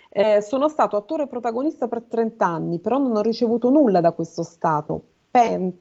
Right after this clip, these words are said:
perso le pensioni a favore dei redditi di cittadinanza, redditi di inclusione e false pensioni di invalidità, senza contare la sanità, tutto a carico del paziente".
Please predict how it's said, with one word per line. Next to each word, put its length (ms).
perso 480
le 140
pensioni 840
a 80
favore 360
dei 140
redditi 320
di 80
cittadinanza, 920
redditi 500
di 60
inclusione 680
e 40
false 440
pensioni 480
di 80
invalidità, 760
senza 360
contare 380
la 120
sanità, 520
tutto 260
a 80
carico 340
del 140
paziente". 680